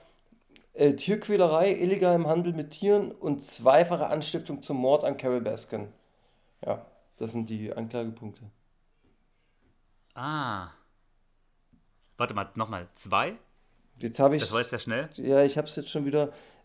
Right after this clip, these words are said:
Speaker 1: äh, <laughs> jetzt hast du mich natürlich hier. Soll ich's dir nochmal talken, dann sag ich's dir.
Speaker 2: Ja,
Speaker 1: Und
Speaker 2: bitte,
Speaker 1: zwar
Speaker 2: sag
Speaker 1: z-,
Speaker 2: nochmal.
Speaker 1: ähm, zweifacher, also erstmal Tierquälerei,
Speaker 2: Mhm.
Speaker 1: illegalen Handel mit Tieren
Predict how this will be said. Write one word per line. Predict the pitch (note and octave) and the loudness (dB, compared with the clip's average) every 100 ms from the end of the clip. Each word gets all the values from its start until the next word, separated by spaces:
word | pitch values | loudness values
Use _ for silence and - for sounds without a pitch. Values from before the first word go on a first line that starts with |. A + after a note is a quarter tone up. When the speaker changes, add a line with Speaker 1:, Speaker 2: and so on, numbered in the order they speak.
| - | -2
Speaker 1:
äh, | C3+ B2+ B2 | 2 4 2
<laughs> | B2 | 2
jetzt | F3 E3+ | -2 2
hast | - - - | 2 2 -4
du | |
mich | D3 | -4
natürlich | C#3 C#3 C#3+ B2+ | -2 -2 -2 0
hier. | C3 E3+ E3+ | -2 -4 -10
Soll | - | 2
ich's | D#3+ | 4
dir | F#3+ | 6
nochmal | F#3+ F#3 | 4 4
talken, | F3+ G#3 B3+ | 4 2 2
dann | D3 | 0
sag | B2 C#3 | 0 -2
ich's | C#3+ | -4
dir. | B2 A#2 - - | -6 -6 -10 0
Speaker 2:
Ja, | B2 | 2
Speaker 1:
Und | B2 | 4
Speaker 2:
bitte, | |
Speaker 1:
zwar | C#3 C3 | 6 6
Speaker 2:
sag | C3+ | 6
Speaker 1:
z-, | A#2 | 0
Speaker 2:
nochmal. | G2 F#2+ | -4 0
Speaker 1:
ähm, | C#3 C3+ C3 C3 B2 - | 2 2 2 -2 -4 -10
zweifacher, | - C#3+ F#3+ G3+ F3+ F#3 F3+ - | 6 8 8 4 -2 -2 -2 0
also | C#3+ C#3+ | 0 4
erstmal | F3+ F#3 F#3 F3 - | 2 0 -2 -2 -6
Tierquälerei, | - E3+ D#3+ D3 C3 A#2 - - - _ _ _ _ _ _ _ _ - - | -4 -4 -2 0 2 0 -2 -10 -20 _ _ _ _ _ _ _ _ -20 0
Speaker 2:
Mhm. | |
Speaker 1:
illegalen | F3 F#3+ F3 D3 C3 B2 - | 4 4 6 6 6 0 -2
Handel | C#3 F#3 G3+ | 0 0 -2
mit | G3 F#3+ | -6 -8
Tieren | G3+ G#3 C4 C#4+ | -8 -6 -6 -8